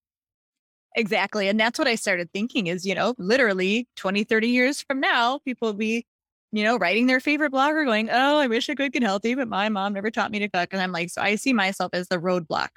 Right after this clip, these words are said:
Like, we're gonna stop that vicious cycle and help create a generation of kids who are starting out with good habits, right? We have so many people. Oh, there are so many health experts in the field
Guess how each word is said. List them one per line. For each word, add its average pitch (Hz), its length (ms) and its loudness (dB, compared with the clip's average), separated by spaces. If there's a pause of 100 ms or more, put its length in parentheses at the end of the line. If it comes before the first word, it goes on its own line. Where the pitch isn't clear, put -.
(440)
Like, 185 100 -2
we're 196 80 0
gonna 185 140 0
stop - 540 -2
that 196 200 0
vicious 190 340 -2
cycle 175 580 -2 (760)
and 185 260 0
help 190 400 0
create 185 280 -2
a 185 60 -4
generation 180 560 -6
of 175 140 -8
kids 180 280 -4
who 262 140 0
are 294 120 2
starting 277 440 -4 (100)
out 403 240 0
with 320 220 0
good 190 160 -2
habits, - 640 -6 (280)
right? 226 220 0
We 285 80 2
have 269 100 0
so 226 460 0
many 285 240 0
people. 170 580 -4 (100)
Oh, - 300 -8
there 220 120 0
are 190 40 -4
so - 260 -2
many 240 160 0
health 196 260 -4
experts 214 480 -2
in 202 80 -2
the 185 80 -4
field 196 380 0